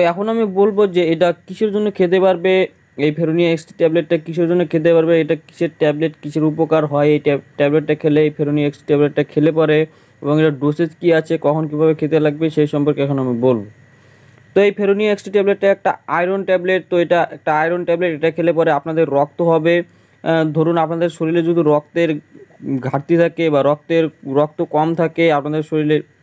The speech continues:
রক্ত কম, রক্তের ঘাটতি, তো সেক্ষেত্রে এই Feronia এক্সটি ট্যাবলেটটা খেতে পারবেন। এই Feronia এক্সটি ট্যাবলেটটা খেলে পরে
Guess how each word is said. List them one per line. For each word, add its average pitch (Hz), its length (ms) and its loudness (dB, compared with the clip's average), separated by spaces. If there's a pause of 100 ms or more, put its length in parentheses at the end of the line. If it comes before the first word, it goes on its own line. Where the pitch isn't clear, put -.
(320)
রক্ত 143 220 0 (120)
কম, 160 140 2 (100)
রক্তের 151 320 -2
ঘাটতি, 139 200 -4 (100)
তো - 80 -8 (120)
সেক্ষেত্রে 175 400 -2 (100)
এই 165 120 2
Feronia 170 340 2
এক্সটি 160 240 -10
ট্যাবলেটটা 165 400 2
খেতে 165 240 -2
পারবেন। 175 280 4
এই 156 100 0
Feronia 160 340 0
এক্সটি 160 280 -4
ট্যাবলেটটা 156 360 0 (120)
খেলে 165 280 2
পরে 151 180 2